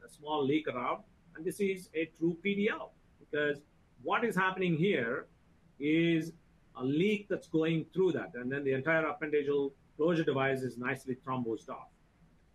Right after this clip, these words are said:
I'm gonna show you a couple of examples and then I'm gonna hand it over to Swiss. So this is an example of how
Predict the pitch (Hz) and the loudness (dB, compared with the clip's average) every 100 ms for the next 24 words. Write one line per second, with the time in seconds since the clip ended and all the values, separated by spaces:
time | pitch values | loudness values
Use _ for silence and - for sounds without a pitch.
0 | - 139 143 135 165 156 175 190 180 160 | -16 -8 -6 0 0 0 0 0 0 2
1 | 170 165 156 147 143 147 139 135 139 131 | 2 2 0 -2 -2 -2 -2 -4 -2 -2
2 | 127 139 135 127 120 113 - - - - | -2 -4 -2 0 0 -4 -18 -18 -20 -20
3 | _ - - - _ _ _ - - - | _ -20 -20 -20 _ _ _ -20 -20 -20
4 | - 190 180 214 240 240 220 190 - _ | -4 2 4 4 4 2 2 -2 -12 _
5 | 170 180 175 208 202 180 175 180 185 196 | -2 2 2 2 2 0 2 4 2 0